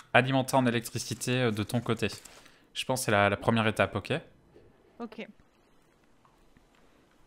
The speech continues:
Speaker 1: Donc je reviens, enfin je dis de ton côté, mais j'ai aucune notion de là où tu es à l'heure actuelle.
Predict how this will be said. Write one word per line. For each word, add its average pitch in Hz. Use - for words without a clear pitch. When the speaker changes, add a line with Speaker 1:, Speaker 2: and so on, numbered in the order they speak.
Speaker 1:
Donc 107
je -
reviens, 117
enfin 107
je 98
dis 113
de 107
ton 113
côté, 120
mais 127
j'ai 101
aucune 98
notion 120
de 120
là 110
où 104
tu -
es -
à 104
l'heure 110
actuelle. 127